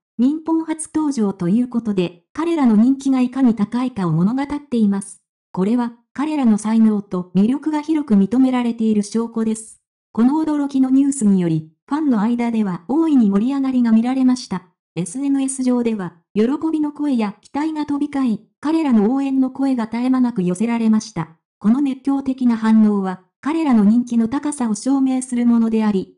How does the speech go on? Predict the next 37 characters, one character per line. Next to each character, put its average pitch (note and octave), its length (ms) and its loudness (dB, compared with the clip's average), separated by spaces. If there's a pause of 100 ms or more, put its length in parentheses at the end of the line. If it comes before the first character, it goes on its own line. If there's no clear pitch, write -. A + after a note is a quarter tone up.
(100)
彼 E4 220 0
ら C#4+ 100 0
が A3 120 2
日 G3 140 2
本 A3+ 220 4
の G#3+ 120 4
音 A#3+ 140 4
楽 C4+ 200 -2
シ B3+ 240 -6
ー G#3 80 2
ン F3+ 60 0
で D#3+ 240 -6
い A3 120 -2
か D4 100 -2
に C#4+ 120 0
重 A#3 200 -4
要 B3 240 2
な A#3 100 2
存 B3 260 -2
在 C4 200 0
で C4+ 140 0
あ D4+ 60 0
る C#4 100 -2
か G#3 160 -2
を F3+ 40 -2
示 G#3+ 320 2
し - 40 -16
て G3+ 80 -2
い F3+ 120 2
ま E3 120 0
す。 - 220 -18 (320)
し - 100 -20
か D#4+ 140 -4
し D#4+ 140 -6
な D#4+ 120 -2
が B3+ 100 0
ら、 F3+ 160 -6